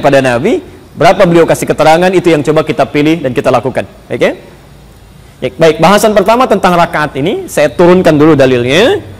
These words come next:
Dari situ baru kita coba pahami setiap keterangan-keterangannya. Ya. Satu, kaidah umumnya ada di hadis Muslim, nomor hadis tujuh ratus empat puluh sembilan,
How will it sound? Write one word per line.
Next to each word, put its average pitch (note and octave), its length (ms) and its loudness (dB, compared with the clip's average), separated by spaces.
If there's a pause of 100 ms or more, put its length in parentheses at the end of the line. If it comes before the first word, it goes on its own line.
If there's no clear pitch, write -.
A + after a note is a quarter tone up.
(120)
Dari C#3 160 0
situ F3 240 -2
baru D3+ 240 2
kita D3+ 480 -2
coba D3 320 0
pahami C#3+ 640 -4
setiap D3 640 -4
keterangan-keterangannya. C3 880 -4 (240)
Ya. A2 80 -18 (560)
Satu, A#3+ 800 0
kaidah D#3 320 0
umumnya F#3 480 0
ada E3+ 160 0
di E3 80 -2
hadis D#3+ 480 -2
Muslim, E3+ 640 -2 (1600)
nomor D#3 200 -2
hadis E3 460 -2
tujuh D3+ 260 -2
ratus D#3 360 -2
empat C#3+ 240 -4
puluh C#3+ 180 -4
sembilan, C#3 680 -4